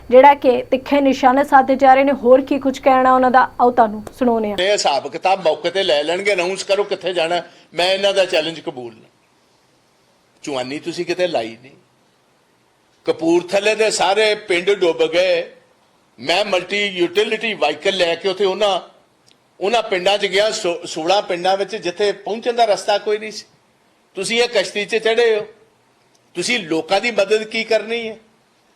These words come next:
Speaker 2: ਤੁਹਾਡੇ ਇੱਕ ਮਿਨਿਸਟਰ ਨੇ ਆਪਣੇ Facebook ਤੇ ਗਲਤੀ ਨਾਲ ਉਹ ਮੈਸੇਜ, ਉਹ ਜਿਹੜਾ ਇਹਨਾਂ ਦੀ ਵੀਡੀਓ ਸੀ, ਅਪਲੋਡ ਕਰ ਲਈ।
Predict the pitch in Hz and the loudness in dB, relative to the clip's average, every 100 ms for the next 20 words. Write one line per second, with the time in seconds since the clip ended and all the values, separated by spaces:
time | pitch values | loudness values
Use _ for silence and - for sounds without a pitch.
0 | _ - 160 156 220 226 185 175 170 - | _ -6 -4 0 0 0 -2 -2 -4 0
1 | 226 196 170 - _ _ _ _ _ _ | -2 0 -6 -6 _ _ _ _ _ _
2 | _ _ _ _ _ _ _ _ _ 165 | _ _ _ _ _ _ _ _ _ -4
3 | 170 233 233 165 180 202 185 208 - 226 | 0 0 0 2 0 0 -2 -4 0 -2
4 | 175 233 285 320 233 165 - - _ _ | 0 -2 -2 0 0 -2 -6 -20 _ _
5 | _ _ _ _ _ _ _ _ _ _ | _ _ _ _ _ _ _ _ _ _
6 | 196 185 180 190 226 220 214 208 202 202 | -4 0 -2 2 0 2 0 2 0 0
7 | 202 202 214 208 170 151 165 208 202 170 | 0 0 0 -2 -6 -6 0 -2 0 -2
8 | - 170 180 190 196 185 202 | -2 -4 -4 -2 -2 -2 -14